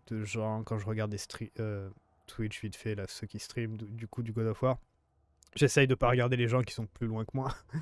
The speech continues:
<laughs> euh, vite fait. Tout le monde a ça. Tout le monde a le bouclier intrépide. J'ai vu personne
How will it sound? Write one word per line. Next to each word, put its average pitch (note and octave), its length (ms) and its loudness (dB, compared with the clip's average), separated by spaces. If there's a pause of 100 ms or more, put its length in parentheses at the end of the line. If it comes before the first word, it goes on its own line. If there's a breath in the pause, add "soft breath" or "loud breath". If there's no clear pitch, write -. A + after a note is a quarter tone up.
(120)
<laughs> - 380 -6
euh, B2 440 6
vite A2 200 -4
fait. E3+ 240 4 (920 soft breath)
Tout C4 120 8
le A3+ 100 10
monde G#3+ 240 10
a F3 80 10
ça. A#2 260 2 (1120)
Tout A3 120 8
le G#3 60 8
monde G#3 220 8
a F3+ 40 2
le E3 60 6
bouclier D3+ 320 4
intrépide. C3+ 460 2
J'ai A#2+ 160 2
vu B2+ 120 0
personne F3 840 8